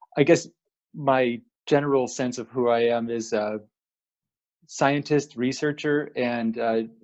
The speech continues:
kind of technologist, uh, data hunter. I think that's kind of the way I, I think of myself, because ultimately, um, what I like to do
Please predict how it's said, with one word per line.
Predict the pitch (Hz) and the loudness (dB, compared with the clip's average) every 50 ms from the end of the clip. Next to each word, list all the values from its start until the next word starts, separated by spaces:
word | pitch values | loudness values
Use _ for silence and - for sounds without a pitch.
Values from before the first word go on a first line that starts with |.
| - - | -14 -4
kind | - 127 120 | -2 0 0
of | 117 - - _ _ _ _ - _ _ _ _ _ _ - | 0 -2 -4 _ _ _ _ -20 _ _ _ _ _ _ -2
technologist, | 143 131 - 131 123 123 123 120 123 113 123 120 - - - - _ _ _ _ _ _ | -2 -2 0 2 2 4 4 4 2 0 -4 -8 -8 -12 -16 -18 _ _ _ _ _ _
uh, | 107 110 110 107 104 - | -6 -4 -4 -4 -2 0
data | 113 113 110 - | 0 2 2 0
hunter. | - 117 110 107 110 113 107 107 - - - | 0 -2 -4 -4 -2 -2 -2 -2 -2 -2 0
I | 143 | 4
think | 127 131 135 123 | 6 6 6 6
that's | 135 123 120 - | 4 2 2 0
kind | - 131 120 | 0 2 2
of | 120 113 | 2 2
the | 113 | 0
way | 110 110 113 113 113 | 0 0 0 2 2
I, | 110 113 113 120 - - | 0 0 -2 -4 -4 -6
I | 131 117 117 | -10 -2 0
think | 131 113 113 | 0 0 0
of | 120 113 117 | -4 -2 -2
myself, | 113 110 110 - - 110 107 104 - - 117 113 - - - - - - _ _ _ _ _ | -2 -2 0 2 2 2 2 0 -2 -8 -12 -12 -12 -16 -18 -16 -18 -20 _ _ _ _ _
because | 131 - 143 117 143 | 4 4 6 8 8
ultimately, | 143 143 143 135 139 143 127 127 123 120 113 113 117 - - | 6 6 6 2 0 2 4 6 6 6 4 2 -2 2 2
um, | 120 120 117 113 110 110 110 - _ _ _ _ _ _ - - | 4 6 6 4 2 0 -2 -4 _ _ _ _ _ _ -16 -6
what | - 135 123 135 135 127 | -4 4 6 6 8 8
I | 127 | 8
like | 123 123 127 127 - | 8 8 6 4 2
to | - 123 | -4 -8
do | 110 120 127 127 127 123 120 113 | -2 2 2 4 4 2 2 -2